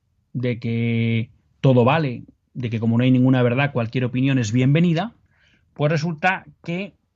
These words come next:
ataca con una gran virulencia a todos aquellos que osan poner en cuestión esta premisa, ¿no?,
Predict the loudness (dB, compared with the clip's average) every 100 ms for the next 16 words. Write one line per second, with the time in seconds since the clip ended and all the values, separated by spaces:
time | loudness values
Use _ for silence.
0 | _ _ _ _ -4 -2 -2 -4 -10 -18
1 | _ _ _ _ _ _ -8 -4 -2 0
2 | 2 2 0 -2 -8 _ _ _ _ _
3 | -8 -4 -2 -2 -6 -8 -10 -8 -8 -4
4 | -2 -2 -2 -2 -4 -4 -2 0 0 -2
5 | -2 0 0 0 0 -2 -4 -2 -2 -2
6 | -6 _ _ _ _ _ _ -6 -4 -2
7 | -4 -4 -10 _ _ _ _ _ _ 0
8 | 2 2 0 -6 -8 _ _ _ -8 -8
9 | -10